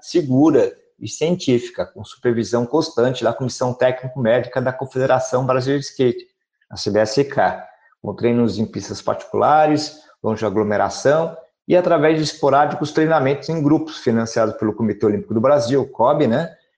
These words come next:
Constando com os, com os testes de covid dezenove, regulares e outras medidas de proteção.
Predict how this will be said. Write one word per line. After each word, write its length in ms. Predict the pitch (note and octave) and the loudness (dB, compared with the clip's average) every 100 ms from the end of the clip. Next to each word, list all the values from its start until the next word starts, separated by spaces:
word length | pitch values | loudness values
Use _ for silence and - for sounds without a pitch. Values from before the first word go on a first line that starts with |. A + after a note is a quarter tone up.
| _ | _
Constando 420 | - A2+ - A2+ A2 | -6 -4 -2 -4 -2
com 140 | A2+ | -2
os, 480 | G#2 G2 - - _ | -2 -4 -10 -18 _
com 80 | A#2+ | -6
os 140 | A2 | -4
testes 380 | - A#2 A2 G#2+ | 0 0 2 -2
de 80 | F#2+ | -4
covid 360 | - F#2+ G#2 G2 | -4 -2 -2 -6
dezenove, 960 | F#2+ F2+ G#2 D3 C#3+ C3 B2 C3 C3 | -6 -2 2 4 4 2 0 2 2
regulares 840 | A2 G#2+ G2 A2 C#3 D3+ C#3+ C#3+ B2+ | 0 -4 -2 2 4 4 4 2 0
e 60 | C3+ | 0
outras 220 | C#3 - | -2 -6
medidas 260 | C#3 C#3+ | -6 -4
de 100 | C3+ | -6
proteção. 600 | - D3+ D#3 F3+ F3+ F2+ | -4 -2 0 -2 -4 -8